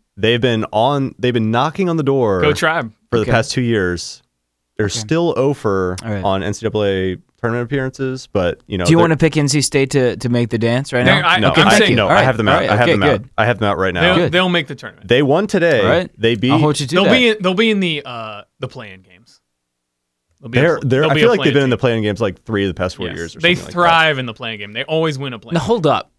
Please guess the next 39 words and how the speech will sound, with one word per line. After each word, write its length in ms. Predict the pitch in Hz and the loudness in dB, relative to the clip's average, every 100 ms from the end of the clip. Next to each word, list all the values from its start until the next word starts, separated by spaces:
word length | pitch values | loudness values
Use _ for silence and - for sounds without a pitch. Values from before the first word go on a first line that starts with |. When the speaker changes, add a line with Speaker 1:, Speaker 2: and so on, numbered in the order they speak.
| _ _ | _ _
Speaker 3:
Hold 160 | 135 175 | -2 -2
up 120 | 107 | -2
here. 220 | 107 95 _ _ _ _ 123 | -6 -12 _ _ _ _ -4
The 120 | 151 | -2
reason 400 | 180 269 285 220 | -2 -4 -2 0
they 120 | 160 | 0
play 300 | 127 139 147 | 0 -2 0
themselves 560 | 131 120 107 127 110 104 | 0 -2 -2 -2 -2 -4
in 120 | 123 | -8
recently 420 | 107 101 113 113 117 | -8 -10 -10 -8 -6
is 120 | 107 | -2
'cause 180 | 139 123 | -4 0
they've 400 | 135 123 - 110 | -2 -2 -12 -6
done 220 | 104 113 | -4 -2
well 140 | 113 120 | -4 -4
in 60 | |
the 120 | 135 151 | -6 -4
A 40 | 208 | -4
C 160 | 131 | -6
C 160 | 107 98 | -8 -12
tournament. 600 | - 95 87 - - - _ _ _ - - | -16 -18 -20 -20 -20 -20 _ _ _ -6 -2
Speaker 1:
Yeah, 180 | 90 80 - | 0 -2 -8
Speaker 3:
<laughs> 80 | _ | _
They're 100 | 92 | 0
Speaker 1:
yeah. 60 | 95 | 2
Speaker 3:
not 100 | 165 | 2
gonna 120 | 175 | 2
have 120 | 147 | 2
fans 500 | - 165 196 220 113 | 0 -2 0 0 -2
this 220 | 110 - | -6 -8
year. 280 | 104 80 - _ _ _ _ _ _ _ _ _ _ _ | -8 -10 -18 _ _ _ _ _ _ _ _ _ _ _
Are 80 | 143 | 0
the 100 | 143 | 0
fans 360 | - 180 185 175 | 2 0 0 0
gonna 160 | 180 | 0
drive 340 | 131 151 160 151 | 2 2 2 0
to 60 | |
D 200 | 113 143 | -2 -2
C? 360 | 151 135 160 | 0 -2 -2